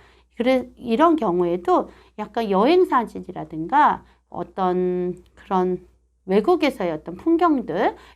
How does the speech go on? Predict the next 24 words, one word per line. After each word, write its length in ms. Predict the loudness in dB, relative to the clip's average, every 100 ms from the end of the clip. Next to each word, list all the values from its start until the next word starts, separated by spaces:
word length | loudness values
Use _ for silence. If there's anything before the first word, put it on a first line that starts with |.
| -2
요런 320 | 2 2 2
것도 420 | 0 -4 -8 -8 -6
굉장히 960 | -6 -8 -6 -6 -4 -4 -4 -4 -6
도움이 360 | -4 -2 0 -2
되시는 420 | -4 -6 -2 -2
거로도 480 | -2 -6 -6 -6 -8
보여지시거든요. 960 | -4 -2 -2 -6 -12 -12 -8 -2 -2 -2 -14 -20 _
또 240 | 0 2 2
여기서는 760 | 0 2 0 0 2 2 2 -2 -20 _
본인의 460 | 0 4 4 4
모습도 720 | 0 -4 -6 -10 _ -6 -6 -4
좀 220 | -8 -6
뚜렷하게 1000 | -4 -4 -6 -2 -2 -2 -4 -2 -4 -8
중앙에 1000 | -4 0 0 2 2 2 0 -4 -4 -6
있는 580 | -4 -2 -2 0 0 0 -4 _
그런 520 | -14 -4 0 0 0 -2
사진을 480 | -2 2 2 2
또 160 | -2 -6
좀 320 | -4 -6 -2
올리시는 460 | 0 0 -2 -6 -8
것도 240 | -8 -10
좋은 260 | -8 -4 -4
거로 220 | -6 -8
보여지세요. 580 | -6 -8 -8 -12 -14